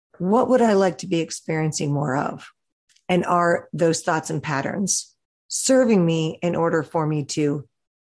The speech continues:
shift into what I want to experience? So again, my thoughts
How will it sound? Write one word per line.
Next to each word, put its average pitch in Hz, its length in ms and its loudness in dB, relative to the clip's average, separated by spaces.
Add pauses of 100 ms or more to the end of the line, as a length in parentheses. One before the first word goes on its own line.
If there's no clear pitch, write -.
(400)
shift - 600 -10 (580)
into 160 360 0
what 160 240 -2
I 156 100 -2
want 165 480 -4
to - 80 -8
experience? - 760 -8 (480)
So 170 260 2
again, 160 440 0
my - 160 -6
thoughts - 580 -4